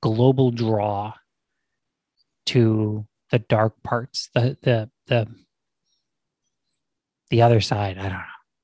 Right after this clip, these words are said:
Last question for you before we get into our final questions. Um, kinda last, last part of questions. You've been writing for a really long time. Um,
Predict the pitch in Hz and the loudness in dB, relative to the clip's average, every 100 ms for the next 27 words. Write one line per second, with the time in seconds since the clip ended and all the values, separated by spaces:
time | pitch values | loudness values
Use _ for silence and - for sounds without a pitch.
0 | _ _ - - - _ _ _ _ _ | _ _ -20 -20 -20 _ _ _ _ _
1 | - 185 202 - 165 160 139 131 120 131 | 2 4 4 4 6 6 6 4 2 -2
2 | 156 151 151 151 117 113 104 110 107 - | -2 -4 -6 -6 -4 -4 -4 -6 -6 -8
3 | 117 - 151 135 - - - 113 107 104 | -10 -10 -10 -14 -14 -14 -2 0 0 0
4 | 120 113 110 113 - - 113 - 113 117 | -2 -2 -2 -6 -8 -6 -6 -6 -10 -8
5 | 123 - 131 175 190 147 139 120 120 110 | -8 -4 0 2 4 6 4 2 2 2
6 | 104 110 110 101 98 90 135 - _ _ | 0 0 0 -4 -6 -8 -14 -18 _ _
7 | _ _ 113 101 101 101 101 | _ _ -6 -4 -4 -6 -8